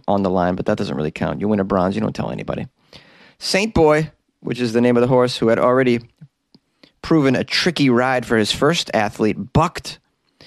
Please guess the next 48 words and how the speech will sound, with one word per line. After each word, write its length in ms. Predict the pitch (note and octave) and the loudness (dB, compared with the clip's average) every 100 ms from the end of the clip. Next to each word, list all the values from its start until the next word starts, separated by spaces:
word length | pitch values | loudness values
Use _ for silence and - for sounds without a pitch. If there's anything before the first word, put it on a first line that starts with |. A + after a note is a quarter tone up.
| - _ | -20 _
and 140 | B2 A#2+ | 0 0
refused 640 | B2 D#3 F#3+ A3+ - - | 0 2 2 2 -2 -4
to 100 | C#3+ | -4
trot 340 | - - F#3 - | -2 0 0 0
around 260 | C3+ D#3+ | 0 0
the 60 | C3 | -2
course, 420 | - F#3 B2 - | 0 0 0 -2
with 140 | A2+ G#2 | -2 0
a 40 | |
number 240 | C3 C#3 | 2 2
of 100 | A#2 | 0
people 240 | - C3+ A#2 | 0 2 2
on 100 | A2+ | 2
social 280 | C#3 B2+ A#2 | 0 2 2
media 240 | C#3 A#2 | 4 4
raising 280 | C3 C#3 B2 | 4 4 2
concerns 420 | A2 - F3 F3+ | 0 0 2 2
about 200 | C3 A#2+ | 2 2
the 60 | B2 | 2
way 140 | C3 | 2
Schlu 380 | A#2+ D#3+ F3 E3 | 2 2 4 4
and 80 | B2+ | 4
Reisner 440 | B2 D#3 E3 C#3+ | 4 4 2 2
were 100 | B2 | 2
treating 340 | - E3 A3 | 2 2 2
the 80 | E3+ | 2
horse. 320 | B2 G#2 - - _ - - - - - - _ _ | 2 2 -2 -12 _ -20 -20 -20 -20 -20 -20 _ _
Well, 180 | - C#3+ | 0 2
this 180 | D3+ E3 | 2 2
horse 200 | F3+ C3+ | 0 2
was 140 | A2+ | -2
bucking 420 | - C#3+ D#3 D3 | 0 0 2 2
and 120 | A#2 G#2 | 2 0
refusing 380 | - C3 A#2 A2 | 0 0 0 -2
to 100 | - | -4
trot, 400 | - G#2+ A#1 - | 0 0 0 -2
so 360 | - F2 D2 - - - - - _ | 0 0 0 -6 -20 -20 -20 -20 _
the, 140 | - C#3 _ _ | -18 -18 _ _
the 120 | - A2+ | -8 -2
horse 200 | F3+ F#3+ | 0 2
should 140 | G#2+ | 0
have 60 | G2+ | 0
been 80 | G2+ | 0
just 180 | G#2+ | 0
removed 540 | G#2 G2+ G2+ A#2 A#2+ A2 | 2 2 4 4 2 0
from 140 | G#2+ | 0
the 60 | G2+ | 0
competition 760 | A2+ G#2 - A2+ A2 F#2+ F#2+ | 0 -2 -2 -2 0 -2 -4